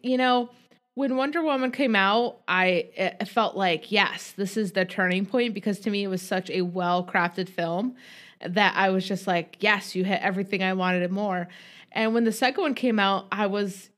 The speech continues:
I mean, I was so excited. I have the poster hanging in my house. And yet when I saw it,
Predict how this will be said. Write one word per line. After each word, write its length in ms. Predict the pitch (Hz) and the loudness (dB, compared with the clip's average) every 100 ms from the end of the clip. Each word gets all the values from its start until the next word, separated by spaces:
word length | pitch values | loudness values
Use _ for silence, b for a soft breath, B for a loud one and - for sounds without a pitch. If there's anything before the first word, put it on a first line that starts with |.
| 180 | -4
I 140 | 151 | 0
mean, 140 | 214 185 | 2 2
I 100 | 170 | 0
was 100 | 170 | -2
so 140 | 196 | -2
excited. 380 | 190 247 427 254 | 0 2 4 2
I 100 | 190 | 0
have 240 | 185 185 | 2 0
the 60 | 175 | 0
poster 540 | 214 196 190 220 202 214 | -4 -4 -2 0 0 0
hanging 240 | 214 214 | 0 0
in 80 | 220 | 0
my 140 | 220 | 2
house. 420 | 262 311 185 - B B B B - | 2 2 0 -6 B B B B -4
And 160 | 277 269 | -2 0
yet 160 | 311 | -2
when 100 | 269 | 2
I 100 | 269 254 | 2 2
saw 320 | - 269 | 2 4
it, 60 | 269 | 4